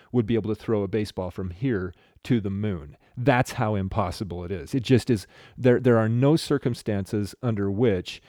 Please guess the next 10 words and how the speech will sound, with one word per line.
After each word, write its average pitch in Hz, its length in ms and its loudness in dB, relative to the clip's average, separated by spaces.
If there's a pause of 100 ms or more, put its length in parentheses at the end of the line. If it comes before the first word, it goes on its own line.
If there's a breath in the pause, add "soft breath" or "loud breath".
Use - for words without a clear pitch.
(140 soft breath)
you 117 160 0
could 147 100 0
find 123 240 -2
a 123 40 0
person 101 380 -4
capable 87 480 -2
of 69 120 -12
it, - 160 -18 (380 soft breath)
even 143 260 6
though 120 340 6